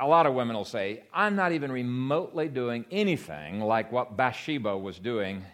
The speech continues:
uh, in this chapter," but I would encourage you to at least be willing to challenge that assumption.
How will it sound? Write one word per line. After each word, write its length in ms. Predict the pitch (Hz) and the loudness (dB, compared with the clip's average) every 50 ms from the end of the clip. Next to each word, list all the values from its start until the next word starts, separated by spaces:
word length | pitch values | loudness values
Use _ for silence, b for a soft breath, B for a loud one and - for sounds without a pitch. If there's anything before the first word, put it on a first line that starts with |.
| - - - | -16 -10 -4
uh, 180 | 104 101 101 95 - | -2 -2 -2 -2 -2
in 340 | 117 110 107 104 101 98 101 - | -4 -4 -2 -4 -6 -8 -8 -8
this 240 | 104 113 104 - - | -8 -8 -8 -8 -8
chapter," 520 | - 120 110 104 - - 92 87 87 92 | -4 -2 -2 -2 -4 -6 -8 -6 -6 -6
but 160 | 87 101 101 | -6 -6 -2
I 160 | 110 139 202 | 0 0 2
would 300 | 233 240 233 208 156 - - - - | 2 2 2 0 0 -2 -10 -14 -10
encourage 580 | 127 143 139 - - - 180 185 180 160 120 120 | -8 -8 -8 -6 -4 -2 0 0 0 0 -2 -2
you 80 | 131 | -4
to 80 | 120 123 | -4 -4
at 100 | 123 - | -4 -4
least 540 | 127 151 185 214 233 247 233 - - - 143 | -2 -2 0 0 0 -2 -4 -6 -10 -8 -6
be 140 | 143 131 123 | -4 -4 -2
willing 380 | 123 139 147 151 151 151 143 | 0 2 2 2 2 0 -4
to 100 | - 127 | -6 -8
challenge 580 | - - - - 160 147 135 123 117 110 104 104 | -12 -10 -6 -2 0 0 0 0 -2 -4 -4 -4
that 220 | 107 107 104 101 | -4 -4 -4 -4
assumption. 560 | 101 - - 117 110 98 - - 87 69 62 | -4 -6 -4 -4 -4 -4 -6 -8 -10 -12 -12